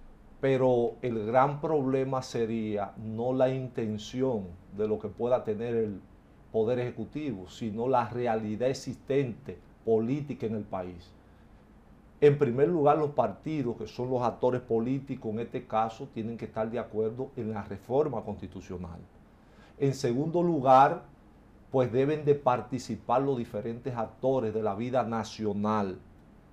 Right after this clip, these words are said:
Tercero, hay actores que van a venir a plantear otros temas que con legítimo derecho y razón se deben discutir y de debatir. Todo esto lleva tiempo,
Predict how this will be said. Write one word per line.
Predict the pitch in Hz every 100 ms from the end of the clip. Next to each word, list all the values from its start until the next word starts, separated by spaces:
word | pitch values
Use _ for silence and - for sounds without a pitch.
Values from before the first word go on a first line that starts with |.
| - - - - - -
Tercero, | 143 127 - 165 156 123 95 - - - - - - -
hay | 113 127 147
actores | 147 127 - 131 135 147 147
que | 131
van | 117 113
a | 127
venir | 127 117 127
a | 127
plantear | 127 107 104 113 117
otros | 127 123 117 -
temas | 127 120 120 131 143 - -
que | 117
con | 117 110
legítimo | 107 107 127 139 - 143 143 131
derecho | 120 131 139 135
y | 123
razón | 131 - - 113 113 139 - - -
se | - - 143 120
deben | 98 143 151 147 135 123
discutir | 135 - - 113 - 170 185
y | 143
de | 113
debatir. | 113 113 107 - 92 90 - - - -
Todo | 160 180 196
esto | 190 175
lleva | 175 175 -
tiempo, | 147 170 143 -